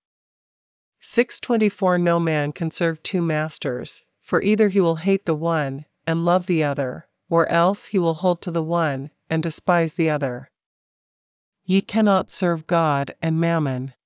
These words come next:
The Bible sees uncompromised principle, where mankind sees a need to negotiate and reconcile.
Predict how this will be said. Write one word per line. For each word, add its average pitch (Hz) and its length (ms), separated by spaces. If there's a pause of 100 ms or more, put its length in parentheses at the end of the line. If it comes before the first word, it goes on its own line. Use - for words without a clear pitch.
(1000)
The 196 100
Bible 220 420
sees 170 380 (100)
uncompromised 190 960
principle, 151 800 (220)
where 170 160
mankind 170 680
sees 156 320
a 156 80
need 160 420
to 165 140
negotiate 156 920
and 156 160
reconcile. 143 920